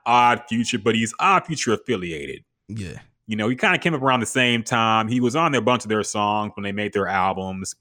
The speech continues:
Speaker 1: And now he is back. Uh, Vince Staples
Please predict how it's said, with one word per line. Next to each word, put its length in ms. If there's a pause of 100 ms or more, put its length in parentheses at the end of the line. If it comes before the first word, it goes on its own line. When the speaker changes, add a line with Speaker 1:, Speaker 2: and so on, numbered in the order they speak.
(580)
Speaker 1:
And 160
now 280
he 180
is 140
back. 480 (460)
Uh, 540
Vince 380
Staples 800